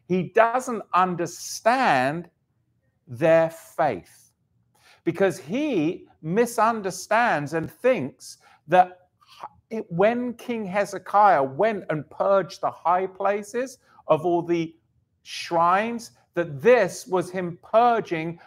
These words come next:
the high places of the Lord your God. He doesn't understand their faith.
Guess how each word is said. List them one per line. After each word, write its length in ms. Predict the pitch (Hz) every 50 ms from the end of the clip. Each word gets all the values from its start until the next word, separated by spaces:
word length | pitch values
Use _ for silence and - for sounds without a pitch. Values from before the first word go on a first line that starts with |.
| _ _
the 80 | - 160
high 360 | 151 - - 190 196 196 190
places 640 | 180 - - - 175 170 170 156 160 - 170 156 135 -
of 140 | - 147 -
the 80 | 156
Lord 420 | 151 151 160 160 160 156 147 - -
your 200 | 151 139 135 131 131
God. 320 | - 151 147 113 85 - - - _ _ _ _ _ _ _ _ _ _ _ _ _ _ _ _ _ _ _ _
He 200 | - 233 269 294
doesn't 380 | 285 277 269 262 262 240 233 233
understand 920 | 240 233 220 220 214 - - - - - 233 233 247 247 247 240 226 214
their 220 | 202 214 208 202
faith. 560 | 190 196 - - 202 196 190 135 90 - _